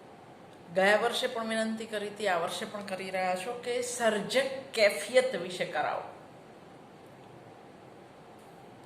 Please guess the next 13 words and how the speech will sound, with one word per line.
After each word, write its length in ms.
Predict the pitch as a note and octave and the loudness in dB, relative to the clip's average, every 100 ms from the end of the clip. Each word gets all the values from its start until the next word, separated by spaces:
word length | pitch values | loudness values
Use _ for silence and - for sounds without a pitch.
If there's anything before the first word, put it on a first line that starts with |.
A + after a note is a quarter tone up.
| - C4+ | -4 8
થોડોક 280 | C4 C4+ | 8 8
સમય 340 | - B3 B3 C4+ | 4 0 2 2
મળ્યો 360 | A#3+ A#3+ D#4 | 4 8 8
છે 320 | D#4 - C#4+ E4+ | 6 6 4 4
તો 540 | - A3+ G#3+ G#3+ G#3 - | 4 4 6 2 -2 -2
સર્જક 480 | A3+ G3+ G3+ A#3+ - | 2 2 4 0 2
કેફિયત 440 | G#3 G3+ A3+ G3 F3 | 0 0 0 -2 -4
વિશે 240 | F3+ F#3+ | -4 -2
વાત 380 | D#3+ E3 - - | -2 -2 -6 -6
કરીશું. 460 | C#3 A#2+ - - | -6 -6 -10 -6
તમારા 380 | A3+ B3 C4+ C4 | -2 4 8 10
અભ્યાસક્રમમાં 1200 | B3+ A#3 F#3+ G3+ A#3 - A3 F#3 F#3 A3+ - - - - - - - - - - - - - - - - - - - - - - - - - - - - - | 10 10 8 6 6 2 0 0 2 -2 -2 -10 -14 -18 -18 -18 -20 -20 -20 -20 -20 -20 -20 -20 -20 -20 -20 -20 -20 -20 -20 -20 -20 -20 -20 -20 -20 -10 4
પાંચ 320 | C#4+ D#4 D4 | 6 6 4